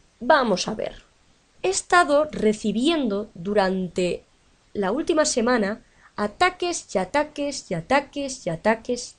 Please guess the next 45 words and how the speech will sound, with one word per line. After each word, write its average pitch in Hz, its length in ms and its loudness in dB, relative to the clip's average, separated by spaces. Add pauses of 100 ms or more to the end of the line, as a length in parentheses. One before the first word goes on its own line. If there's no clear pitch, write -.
(140)
y - 60 -8
ataques. - 580 -4 (180)
Y 226 140 0
claro, 311 300 4
yo 196 160 4
llegué 294 300 0
a 302 40 0
un 285 220 -6
punto 339 300 0
en 330 60 0
el 269 120 2
que 233 100 2
digo, 180 200 0
"Mira 185 220 -4
qué 330 140 -2
putos 349 400 -4
pesaos, - 640 -2
iros 175 300 -2
a 175 100 -2
tomar 165 300 -2
por 180 200 0
culo". 415 360 2 (240)
Déjenme 196 440 2
en 185 100 -2
paz, 392 260 2 (220)
que 247 160 2
yo 226 200 6
no 285 100 2
les 294 220 0
estoy 339 320 -2
molestando. 262 640 0
Pero 196 140 -2
luego 202 160 2
pensé, 202 280 -2
"Ainhoa, 202 220 0
eres 254 220 -2
gilipollas. 165 680 -4 (180)
Estás - 240 -12
en 339 60 -2
un 262 120 -4
juego 254 420 -4 (440)
de 190 320 -4 (1200)
P 185 120 2
V 196 140 0
P, 453 80 -2